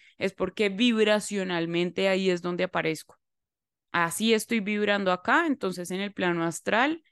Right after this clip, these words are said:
conecto es con esa versión del plano astral, con esa frecuencia del plano astral. Si yo estoy con mi energía mucho más neutra o quizá mucho más mental o quizá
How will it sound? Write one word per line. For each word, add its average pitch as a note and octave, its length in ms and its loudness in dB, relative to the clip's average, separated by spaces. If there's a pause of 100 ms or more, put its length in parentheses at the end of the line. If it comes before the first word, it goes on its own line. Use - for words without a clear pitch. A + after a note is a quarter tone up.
(180)
conecto G3+ 680 0
es G#3 240 0
con G#3+ 200 -2
esa F#3+ 480 0 (160)
versión G#3+ 760 -2
del F#3 160 -2
plano E3 280 -6
astral, D#3+ 400 -10 (360)
con F#3+ 200 2
esa F3 400 0
frecuencia G#3+ 840 0
del E3 120 -4
plano D#3 300 -6
astral. C#3 400 -10 (460)
Si A#3 240 -2
yo G#3+ 260 6
estoy G#3+ 360 0
con A3 180 -2
mi A#3 80 -2
energía A3+ 340 -2
mucho E3+ 240 -6
más F3+ 220 -2
neutra G3 640 0 (240)
o F#3+ 180 2
quizá F3 440 0
mucho F3 280 -2
más F3+ 200 0
mental F3+ 760 0 (300)
o F#3 160 -2
quizá E3+ 760 0